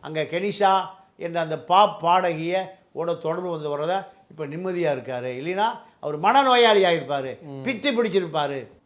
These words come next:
Speaker 1: அந்த அளவுக்கு ஆர்த்தி குடும்பம் டார்ச்சர். இப்படியெல்லாம் செய்திகள் பரப்பப்படுவதற்காக சில சினிமா,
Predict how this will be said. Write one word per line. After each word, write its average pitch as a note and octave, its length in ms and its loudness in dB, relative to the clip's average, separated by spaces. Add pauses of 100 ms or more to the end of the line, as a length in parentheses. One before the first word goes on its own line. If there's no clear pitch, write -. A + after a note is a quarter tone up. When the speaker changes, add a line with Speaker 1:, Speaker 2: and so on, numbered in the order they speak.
(300)
Speaker 1:
அந்த F#3 300 0
அளவுக்கு F#3+ 680 2 (240)
ஆர்த்தி E3+ 400 2
குடும்பம் D#3 440 -8
டார்ச்சர். C3 580 2 (220)
இப்படியெல்லாம் G3+ 920 6 (320)
செய்திகள் G#3 640 -2
பரப்பப்படுவதற்காக F3+ 1400 -2 (220)
சில D#3+ 600 0 (180)
சினிமா, F#3+ 420 -2